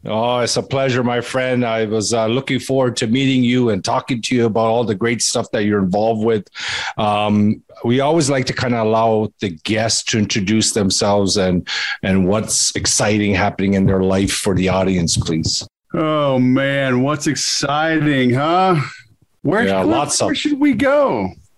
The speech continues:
Speaker 2: So, all right. So let me ask you something.
Speaker 1: Mm-hmm.
Speaker 2: 'Cause I,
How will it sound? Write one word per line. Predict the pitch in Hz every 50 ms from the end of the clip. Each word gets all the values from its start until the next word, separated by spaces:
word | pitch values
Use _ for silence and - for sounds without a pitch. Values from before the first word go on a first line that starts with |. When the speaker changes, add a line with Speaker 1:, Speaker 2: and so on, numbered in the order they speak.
| _ _ - - - - - - -
Speaker 2:
So, | - 170 165 165 165 165 170 - _ _ - 160
all | 180 185
right. | 156 117 98 90 87 - - - - _ _ -
So | - 156
let | 170 175
me | 175 160
ask | 160 156 139
you | 139 123
something. | - 123 107 92 90 - - - - - _ _ _ _ _ _ _ _ _ -
Speaker 1:
Mm-hmm. | 95 95 92 90 -
Speaker 2:
'Cause | 127
I, | 127